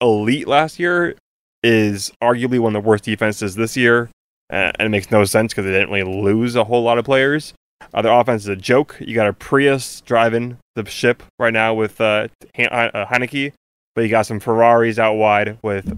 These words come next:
McLaurin and Gibson, who's banged up, and it's just not meshing well. Uh, Heineke has looked good in spurts, but he's an X F L quarterback for a reason. He, he's a good backup, but you can't rely on him to start. But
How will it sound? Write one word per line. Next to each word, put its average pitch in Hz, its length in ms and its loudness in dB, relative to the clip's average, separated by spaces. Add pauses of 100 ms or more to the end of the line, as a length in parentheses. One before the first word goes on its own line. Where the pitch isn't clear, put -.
(160)
McLaurin 113 520 2 (220)
and 107 80 -12
Gibson, 113 340 -2
who's 104 80 -4
banged 104 280 -2
up, 110 240 2 (380)
and 123 100 -2
it's 113 100 0
just 113 160 -4
not 104 200 -2
meshing 98 340 -6
well. - 320 -16 (420)
Uh, - 100 -10
Heineke 117 260 -2
has 107 160 -4
looked 104 120 -8
good 107 120 -6
in 92 80 -12
spurts, - 560 0 (240)
but 117 320 2
he's 123 160 -4
an 131 60 -4
X 113 260 0
F 104 120 -4
L 101 120 -4
quarterback 95 360 -4
for 92 200 -8
a - 20 -8
reason. - 440 -8
He, 104 240 -6
he's 98 140 -4
a 95 40 -6
good 110 260 -2 (300)
backup, 113 460 -2 (680)
but 117 80 0
you 98 120 -4
can't 113 160 -2
rely 101 140 2
on 95 60 0
him 92 60 -8
to 87 60 -14
start. - 320 -6 (340)
But 104 100 -6